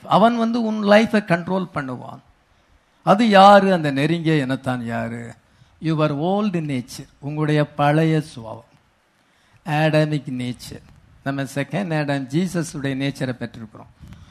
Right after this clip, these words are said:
அந்த old nature நம்மை ஆளுகை செய்கிறது. Law of sin inside of you, உங்களுக்குள்ள இருக்கிற பாவ பிரமாணம். "நன்மை செய்ய வேண்டும் என்று விரும்புகிறேன், ஆனால் நன்மை செய்வதோ எனக்குள் இல்லை,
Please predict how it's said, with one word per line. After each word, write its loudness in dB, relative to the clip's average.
அந்த 2
old 0
nature 0
நம்மை 0
ஆளுகை 6
செய்கிறது. -10
Law 8
of 0
sin 4
inside 4
of 4
you, -12
உங்களுக்குள்ள -2
இருக்கிற 2
பாவ 6
பிரமாணம். -8
"நன்மை 2
செய்ய 4
வேண்டும் 4
என்று 4
விரும்புகிறேன், 4
ஆனால் 4
நன்மை 2
செய்வதோ 2
எனக்குள் 0
இல்லை, -2